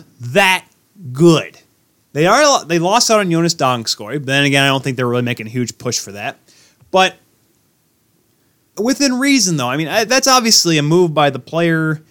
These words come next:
and his agency and his agent staff that, you know what, we really don't care if we play here or not, but we wanna be here still.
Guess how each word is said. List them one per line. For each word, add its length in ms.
and 300
his 600
agency 480
and 60
his 100
agent 280
staff 440
that, 360
you 60
know 140
what, 220
we 80
really 240
don't 180
care 160
if 80
we 80
play 240
here 160
or 40
not, 340
but 120
we 120
wanna 260
be 160
here 180
still. 340